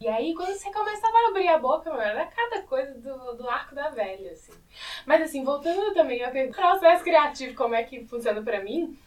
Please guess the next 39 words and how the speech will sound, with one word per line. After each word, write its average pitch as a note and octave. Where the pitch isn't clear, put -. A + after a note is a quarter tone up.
eu A3
percebo C4
que -
tem C4+
uma B3
diferença C4+
muito C#4
clara G#3
entre A3
o -
processo G3+
criativo F#3+
profissional F3+
e F#3+
esse F3+
que -
é F3
mais E3+
expressivo, F3
terapêutico E3
e D#3+
tal. -
O E4
profissional C#4
é A#3+
esse, F4+
esse G#3+
negócio, G3
é F3
tipo, -
é, F3+
tem F#3+
a F3+
deadline, F#3
tem F3
que -
fazer. G3
Parece D#4
que E4+